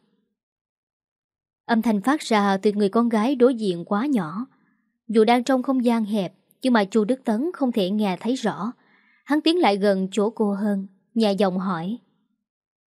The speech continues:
"Em vừa nói gì?" "Tôi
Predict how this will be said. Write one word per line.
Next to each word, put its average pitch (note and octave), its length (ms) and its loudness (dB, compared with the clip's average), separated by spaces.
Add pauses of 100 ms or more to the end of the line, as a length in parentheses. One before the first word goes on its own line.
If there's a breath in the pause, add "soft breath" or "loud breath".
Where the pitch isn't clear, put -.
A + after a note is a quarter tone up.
(720)
"Em B3 220 6
vừa G#3+ 120 6
nói G#3+ 200 2
gì?" F#3+ 260 -4 (1600)
"Tôi G3 300 4